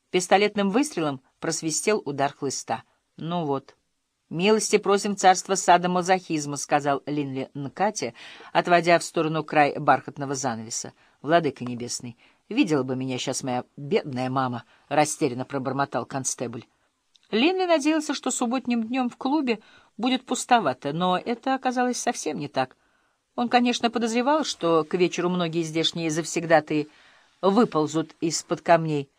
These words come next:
под которыми прячутся в дневное время, но и сейчас здесь присутствовало достаточное количество приверженцев этой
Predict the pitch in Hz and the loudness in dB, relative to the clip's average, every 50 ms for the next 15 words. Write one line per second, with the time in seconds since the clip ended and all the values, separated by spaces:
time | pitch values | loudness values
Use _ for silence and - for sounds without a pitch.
0 | _ _ _ _ _ _ - 170 - 180 170 - 165 170 175 156 - 180 165 151 | _ _ _ _ _ _ -6 -2 0 2 2 2 2 0 0 0 2 4 4 4
1 | - - - - 170 165 156 160 185 190 180 170 156 147 139 135 139 139 135 135 | 2 -2 -2 -2 -2 -2 0 0 0 0 0 0 0 0 0 0 0 -2 -2 -2
2 | 135 135 - - - - - - - 220 247 254 247 - _ _ - 262 262 - | -4 -8 -10 -12 -20 -20 -16 -6 0 4 6 6 4 4 _ _ 0 0 0 2
3 | - 294 285 - - - 190 165 160 156 151 156 151 160 160 151 - - 160 151 | 2 2 2 2 4 6 8 8 8 8 4 0 0 0 0 0 0 -2 -4 -2
4 | - 175 156 - - - 160 160 160 160 160 - - 160 151 151 - - 165 156 | -2 -2 -4 -4 -2 0 0 2 6 4 4 6 4 2 2 2 0 -2 -2 -4
5 | 147 - 175 165 165 170 156 - - - 156 151 147 170 165 160 151 143 127 131 | -2 2 2 2 2 2 -2 -4 -6 -4 -6 -6 -2 0 0 2 2 0 0 -2
6 | 143 135 - - 135 - 143 139 - 143 139 131 | -6 -6 -4 -4 -4 -4 -6 -6 -4 -4 -4 -4